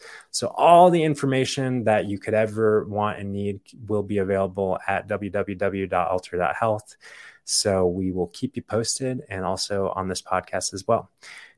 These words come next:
Thanks again for being a listener, a watcher, a subscriber, and thanks for sharing this to anyone who you feel would benefit from hearing this information.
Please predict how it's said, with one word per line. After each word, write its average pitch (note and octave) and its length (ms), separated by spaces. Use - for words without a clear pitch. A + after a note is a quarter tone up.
Thanks A2+ 260
again A2 340
for A2 140
being G#2 260
a F#2 80
listener, A#2 580
a D2 100
watcher, A2 640
a F#2+ 80
subscriber, A2+ 920
and G#2 200
thanks G#2+ 180
for - 120
sharing A#2 420
this A2 280
to G#2+ 220
anyone G2+ 540
who G2 80
you F#2+ 160
feel G2 240
would F#2 240
benefit G2 420
from F2 200
hearing G2+ 200
this F#2+ 200
information. G2 640